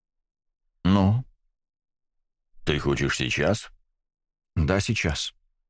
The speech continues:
Как тебе удалось убедить Её Величество отпустить тебя на поиски Стивена?» «Ну, мне не пришлось убеждать.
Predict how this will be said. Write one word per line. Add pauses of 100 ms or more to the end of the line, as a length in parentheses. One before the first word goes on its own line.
(420)
Как
тебе
удалось
убедить
Её
Величество
отпустить
тебя
на
поиски
Стивена?» (1160)
«Ну, (560)
мне
не
пришлось
убеждать.